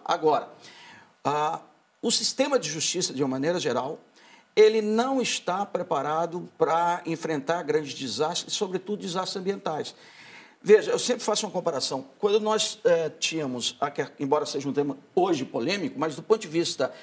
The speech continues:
da jurisprudência, não. Quando tínhamos uma questão,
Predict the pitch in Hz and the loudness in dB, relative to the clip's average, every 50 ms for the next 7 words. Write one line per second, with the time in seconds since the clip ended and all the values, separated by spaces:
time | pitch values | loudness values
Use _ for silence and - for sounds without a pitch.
0 | - - - 165 170 - 185 165 139 - - 156 156 151 185 208 - - 170 131 | -16 0 2 2 2 2 0 -2 -4 -6 -8 -6 -4 -4 -2 0 -2 -2 -2 -6
1 | 110 - - - - - - - - _ - 202 220 220 226 - - - 196 180 | -8 -10 -12 -16 -20 -20 -20 -20 -10 _ -2 0 0 -2 -4 -4 -4 -2 0 0
2 | 160 151 131 123 110 139 147 151 151 147 - 139 - - - - 123 120 120 120 | 0 -2 -2 -4 -6 -8 -8 -8 -8 -6 -4 -4 -4 -4 -2 -2 -2 0 0 -2
3 | 117 | -6